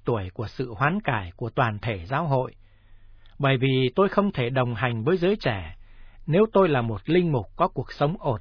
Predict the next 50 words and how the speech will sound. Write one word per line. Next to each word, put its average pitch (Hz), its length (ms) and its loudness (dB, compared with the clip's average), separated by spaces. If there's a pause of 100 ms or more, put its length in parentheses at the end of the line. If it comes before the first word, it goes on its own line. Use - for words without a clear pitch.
định. 123 240 -2 (720)
Tôi 196 160 6
là 139 180 4
linh 175 280 4
mục 131 200 2
trẻ, 98 380 -6 (100)
tôi 165 120 4
có 196 160 2
lương 170 340 4
của 90 280 -4
tôi, 143 320 2 (360)
và 143 140 4
bạn 139 220 4
là 139 140 0
người 135 280 2
trẻ 113 240 -4
làm 123 280 0
việc 117 280 -2
trong 185 200 -2
một 127 180 -2
thực - 220 -8
tại 120 240 -6
bấp 220 160 -2 (120)
bênh, 165 240 0 (340)
bạn 139 220 0
lại 123 260 -2
không 170 260 0
có 190 160 2
gì 120 260 -2
khi 160 220 -2
chiều 101 280 -4
đến 135 300 0 (280)
vì 135 180 0
họ 120 280 0
không 175 280 -2
trả 98 260 0
lương 151 280 0
cho 147 160 2
bạn. 127 220 -2 (760)
Đó 175 180 4
là 139 260 4
lý 180 200 2
do 185 220 4
tại 131 280 2
sao 175 340 2
để 127 220 0
ở 113 240 -2
bên 180 200 0
cạnh 127 260 0
người 127 180 2